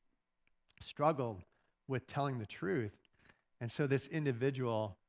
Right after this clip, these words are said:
um, I could always tell when they were, when they weren't, because they would say, "You know, I just can't sleep. I've been having a hard time sleeping." I'm like, "Okay, well, let's,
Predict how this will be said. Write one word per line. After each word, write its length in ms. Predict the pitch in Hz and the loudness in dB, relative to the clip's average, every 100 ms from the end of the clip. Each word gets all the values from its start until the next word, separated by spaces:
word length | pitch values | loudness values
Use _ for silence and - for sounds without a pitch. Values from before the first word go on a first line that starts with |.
| _ _ _ - | _ _ _ -4
um, 400 | 123 110 104 104 - | -2 0 -2 -4 -4
I 80 | |
could 80 | 135 | 2
always 200 | 180 190 | 4 4
tell 280 | - 202 202 | 4 6 8
when 160 | 143 131 | 6 4
they 100 | 131 | 2
were, 320 | 127 123 117 _ _ _ _ _ _ _ | 4 2 0 _ _ _ _ _ _ _
when 140 | 143 131 | -4 0
they 100 | 123 | 0
weren't, 400 | 127 175 127 139 | 4 4 4 0
because 340 | - 131 117 | -2 0 0
they 120 | 127 | 0
would 120 | 123 110 | 0 -2
say, 160 | 139 | -4
"You 140 | 139 165 | -2 2
know, 60 | |
I 100 | 175 | 2
just 200 | 220 220 | 2 -4
can't 280 | - 196 131 | -4 -4 -4
sleep. 400 | - 156 151 101 _ - | -6 -4 -4 -4 _ -20
I've 460 | 110 _ _ _ 127 | -20 _ _ _ -2
been 80 | |
having 260 | 120 175 160 | 0 0 0
a 40 | |
hard 280 | 123 170 156 | 0 0 0
time 260 | - 143 135 | -2 -4 -4
sleeping." 420 | - 135 - 113 | -2 -2 -2 -6
I'm 80 | 107 | -4
like, 180 | 101 104 - - - - | -6 -8 -16 -20 -8 -6
"Okay, 300 | 185 208 185 | 0 4 4
well, 120 | 185 | 4
let's, 200 | 226 | 0